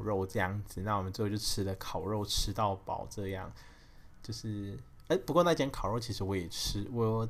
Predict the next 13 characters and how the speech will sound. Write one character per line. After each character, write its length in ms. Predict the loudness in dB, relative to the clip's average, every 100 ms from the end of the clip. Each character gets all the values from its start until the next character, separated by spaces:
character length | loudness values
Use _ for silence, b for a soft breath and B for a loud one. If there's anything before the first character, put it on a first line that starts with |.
| -2
我 80 | 2
在 240 | 4 4
这 160 | 4 2
次 580 | 2 4 4 2 0 -2 -6
就 140 | -2 -2
是 260 | 2 0 0
聚 280 | 0 6 6
会 240 | 6 4
之 200 | 2 -2
前， 180 | 0 -2
我 60 |
就 100 | 0
已-， 260 | 0 0